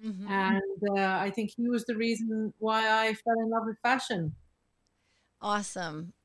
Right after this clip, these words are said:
Speaker 2: Yeah.
Speaker 1: <clears throat>
Speaker 2: And then, yeah, so then I, then I studied, I trained in the U K. I did a, a bachelor's in, um, in fashion, uh, realized that,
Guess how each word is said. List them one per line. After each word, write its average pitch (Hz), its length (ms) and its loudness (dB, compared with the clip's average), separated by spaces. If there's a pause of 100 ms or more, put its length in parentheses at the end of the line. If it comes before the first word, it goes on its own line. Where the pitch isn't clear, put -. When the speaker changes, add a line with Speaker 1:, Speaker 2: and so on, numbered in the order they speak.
(140)
Speaker 2:
Yeah. 233 480 4 (100)
Speaker 1:
<clears throat> - 100 -18
Speaker 2:
And 226 380 0
then, 220 80 2 (460)
yeah, 226 240 2
so 220 260 2
then 220 200 2
I, 226 220 4
then 220 140 2
I 226 140 4 (120)
studied, 220 380 2
I 208 120 2
trained 220 680 0
in 208 540 0 (120)
the 208 80 -4
U 202 220 2
K. 202 380 0
I 190 100 0
did 190 180 -2
a, 190 260 -2 (460)
a 185 540 0
bachelor's 220 540 2 (120)
in, 208 500 2
um, 180 800 0 (180)
in 202 160 -2
fashion, 247 680 0 (500)
uh, 196 340 2
realized 226 840 4 (120)
that, 202 520 4